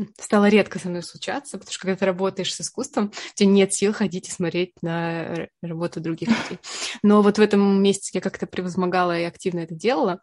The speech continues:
но, несмотря на все это, для меня июнь стал в некотором смысле таким тяжелым месяцем,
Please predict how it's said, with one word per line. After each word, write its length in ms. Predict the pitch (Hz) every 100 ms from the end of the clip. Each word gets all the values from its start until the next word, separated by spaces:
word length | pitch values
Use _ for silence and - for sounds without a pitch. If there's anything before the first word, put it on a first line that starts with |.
| _
но, 320 | 214 233 165 -
несмотря 360 | 185 202 208 214
на 60 |
все 200 | 202 196
это, 420 | 185 269 330 247 214 _ _ _ _ _ _ _ _ - 214
для 160 | 202
меня 300 | 196 208 254
июнь 400 | 277 196 220 302
стал 760 | - 190 202 269 262 240 214 196
в 80 | 196
некотором 300 | 220 220 190
смысле 300 | - 254 -
таким 420 | 208 - 214 208 - _ _ _ _ -
тяжелым 640 | 208 180 190 285 269 262
месяцем, 600 | 302 214 - - 202